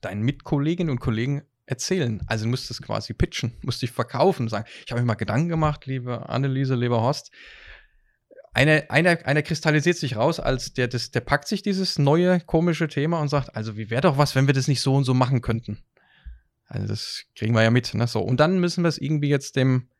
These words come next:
Meier Schulze erklären, damit er das auch noch gut findet, weil der, der, der kennt den Dingsbums ja schon lange, sonst macht er uns das kaputt.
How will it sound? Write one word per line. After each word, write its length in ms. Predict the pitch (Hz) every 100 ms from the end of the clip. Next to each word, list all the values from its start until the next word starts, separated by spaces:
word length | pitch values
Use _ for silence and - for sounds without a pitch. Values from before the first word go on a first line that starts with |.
| _ _ _ -
Meier 240 | 117 120
Schulze 280 | 117 120 117
erklären, 340 | 113 107 104 104
damit 240 | 110 117
er 100 | 120
das 160 | 120 117
auch 200 | - 135
noch 200 | 120 -
gut 240 | 131 -
findet, 320 | - 156 151
weil 120 | 110 120
der, 200 | 120 117 - - - -
der, 200 | 113 117 -
der 100 | 123
kennt 300 | - 147 165
den 460 | 156 143 139 127 -
Dingsbums 440 | 151 151 156 135
ja 100 | 139
schon 160 | 117 123
lange, 260 | 135 165
sonst 200 | 147 135
macht 200 | 143 139
er 60 | 135
uns 140 | 131
das 160 | 131 -
kaputt. 440 | - - - -